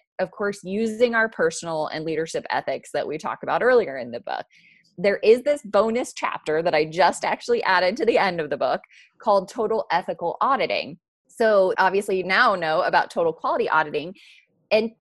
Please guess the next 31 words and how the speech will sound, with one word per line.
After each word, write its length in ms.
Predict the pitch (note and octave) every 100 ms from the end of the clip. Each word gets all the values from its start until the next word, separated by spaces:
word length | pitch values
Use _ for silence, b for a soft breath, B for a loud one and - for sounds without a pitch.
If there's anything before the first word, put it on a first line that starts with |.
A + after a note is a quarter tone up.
| _ _
total 300 | - C4+ D#4
quality 400 | - B3 A3+ G#3
auditing 420 | - B3 F4+ G#3+ G3
starts 460 | - - F#3+ A3
with 120 | B3+
a 60 | B3+
point 320 | B3+ A3 G3
of 140 | G#3 G#3+
focus 380 | E3 C#3+ C#3+ C3
on 260 | - E3 G3 -
ethics. 500 | E4 - - - -
And 140 | - G3+
so 140 | A3+
it, 120 | G#3+ -
to 100 | B3
me, 140 | B3+
it 60 | G3+
was 140 | G3+ -
only 320 | G3 G#3+ A3
a 40 |
fit 360 | G#3 - E3+ - -
to 100 | G3+
expand 680 | F3 - - - F#3+ G#3 G#3+
that 260 | E3+ C#3 B2+ -
to 120 | -
say, 500 | F3+ - D#3 C#3 C#3 D3+ b b b _
how 320 | - A#3 G#3+ C#4
can 240 | E4 D4
auditors 600 | - E3 D#3+ D#3 D#3 D#3+ - -
really 580 | E3 F3 G3 G3+ A#3 B3+
audit 300 | A3+ B3